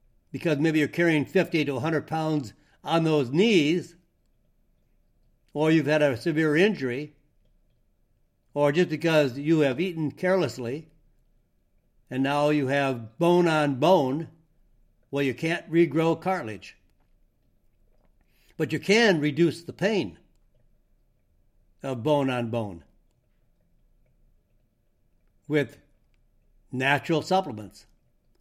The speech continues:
like curcumin, boswellia, black sesame seed oil. We can regain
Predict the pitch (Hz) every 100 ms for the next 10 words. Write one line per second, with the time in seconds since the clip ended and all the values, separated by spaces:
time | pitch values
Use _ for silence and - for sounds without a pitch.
0 | _ 143 151 151 _ _ 196 185 214 220
1 | 131 - _ _ _ _ _ _ 135 156
2 | 131 160 170 135 90 - _ _ _ _
3 | _ _ _ _ _ _ _ _ 143 156
4 | - 180 - 151 113 131 120 107 101 -
5 | _ _ _ _ _ _ _ _ _ _
6 | _ _ _ _ _ _ _ _ - 160
7 | 160 214 208 170 165 147 160 151 131